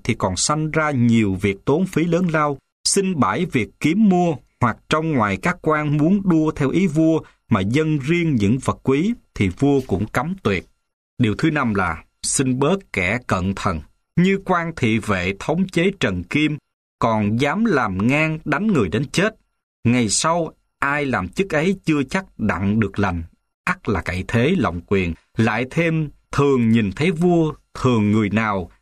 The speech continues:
ghét người nào, ưa vật chi, không ưa vật chi thì ra ngoài thêm bớt bày đặt. Nếu các quan ai có lòng riêng, muốn trả ơn báo oán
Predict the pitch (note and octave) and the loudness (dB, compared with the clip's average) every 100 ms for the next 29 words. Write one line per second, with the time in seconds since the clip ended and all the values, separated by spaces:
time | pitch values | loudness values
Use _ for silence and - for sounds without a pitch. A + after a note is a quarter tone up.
0 | _ A#2+ D#3+ F#3+ C3+ G#2+ G2 G2 F2+ E2+ | _ -2 -2 -2 0 0 0 -2 -2 -4
1 | - F3 D#3+ A2 - - E3 D#3+ - _ | 0 2 2 0 -4 -2 0 0 -2 _
2 | - - F#3 F#3+ F3+ D#3+ F#2 - D#3 D3+ | -4 -2 0 2 0 0 -4 -2 -2 0
3 | D3+ - - F#2 A#2 G2+ E2+ - B2+ B2+ | -4 -8 -4 -2 -2 -2 -2 0 0 2
4 | C#3+ G3 - E2+ D#2+ E2 - _ - B2+ | 0 -2 -2 -2 -2 -6 -8 _ -2 0
5 | F#3 G3 G3 - D3 C3+ A#2+ - C#3+ C#3+ | 0 -2 -6 -2 -2 0 -2 -2 -2 -2
6 | C3+ E3+ C3+ F2 F2 C#3+ F3+ B2 _ C#3+ | -2 0 0 0 -2 -2 -2 -4 _ -2
7 | D3+ F#3+ - - A#2+ E3 C3+ C#3 C#3 D#3+ | 0 0 0 -2 -2 0 0 0 -2 0
8 | D#3 E3+ | -2 0